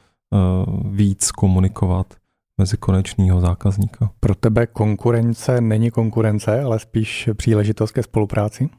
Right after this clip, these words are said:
Speaker 1: Pokud ten člověk je vědomý, dělá ten biznis kvalitně, tak určitě. Pokud, eh, ten člověk lže a snaží se obohatit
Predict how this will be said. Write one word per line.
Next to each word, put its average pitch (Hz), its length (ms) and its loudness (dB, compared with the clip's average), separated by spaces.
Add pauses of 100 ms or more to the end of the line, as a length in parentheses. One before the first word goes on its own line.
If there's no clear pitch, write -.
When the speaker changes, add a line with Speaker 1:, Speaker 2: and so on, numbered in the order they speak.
(100)
Speaker 1:
Pokud - 280 -2
ten 135 200 0
člověk 123 440 -2
je 107 380 2
vědomý, 113 640 2
dělá 107 260 2
ten 107 260 0
biznis 104 500 0
kvalitně, 110 840 2 (280)
tak - 220 -2
určitě. 92 500 -4 (240)
Pokud, - 460 -4
eh, 104 280 2
ten 107 180 -2
člověk 104 320 -2
lže 98 640 2 (840)
a 98 460 2
snaží 98 340 0
se - 160 -2
obohatit 98 560 -2